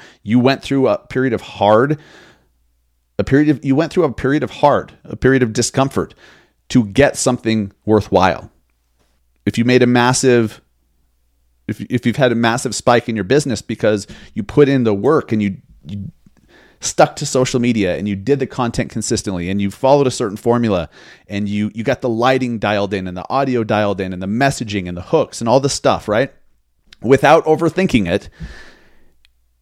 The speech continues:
that period of time was uncomfortable. It was uncomfortable until it became comfortable. And that period of discomfort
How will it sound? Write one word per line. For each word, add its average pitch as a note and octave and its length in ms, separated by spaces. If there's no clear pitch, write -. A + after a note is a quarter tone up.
that C3+ 420
period D#3+ 300
of B2+ 100
time D#3 260
was B2 140
uncomfortable. A#2 720
It D3 60
was C3+ 140
uncomfortable C#3 680
until B2+ 480
it G2+ 100
became A2 320
comfortable. G2+ 540
And G2+ 220
that - 260
period D#3+ 320
of C3+ 100
discomfort C3+ 720